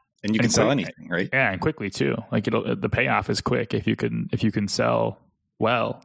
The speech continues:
Speaker 2: The problem is that when you go to work for a company to sell them, and it's like a, it's, like, territory or region based, uh, the newbies usually get the, the bad regions and,
Speaker 1: Mm-hmm.
Speaker 2: and, like, the low, the low sellable ones. Um,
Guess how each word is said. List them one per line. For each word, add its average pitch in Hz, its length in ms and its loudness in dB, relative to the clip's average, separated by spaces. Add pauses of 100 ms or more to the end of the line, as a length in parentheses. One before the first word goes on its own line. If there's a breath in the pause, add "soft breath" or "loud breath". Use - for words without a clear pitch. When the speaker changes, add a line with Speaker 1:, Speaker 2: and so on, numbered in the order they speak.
Speaker 2:
The 120 80 -4
problem 156 280 0
is 117 80 -6
that 110 120 2
when 117 100 2
you 120 80 4
go 127 60 4
to 107 40 2
work 95 320 0
for 113 180 2
a 104 40 -2
company 113 360 0
to 92 120 -4
sell 98 380 2
them, 123 360 2 (140)
and 87 320 0
it's - 300 0
like 95 180 0
a, 95 80 2 (260)
it's, - 120 -6
like, 95 140 -4
territory 98 520 2
or 87 80 2
region 104 500 0 (220)
based, 117 400 0 (720 loud breath)
uh, 95 140 0
the 90 100 0
newbies 117 340 4
usually 95 260 2
get 90 160 0
the, 87 300 2
the 92 120 -2
bad 82 280 0
regions 82 540 0 (240)
and, - 340 -2
Speaker 1:
Mm-hmm. 85 220 -2
Speaker 2:
and, 87 220 0
like, - 160 -4 (400)
the 92 160 2
low, 90 380 4
the 90 100 2
low 92 160 2
sellable 98 440 0
ones. 95 280 -4 (960 loud breath)
Um, 90 340 0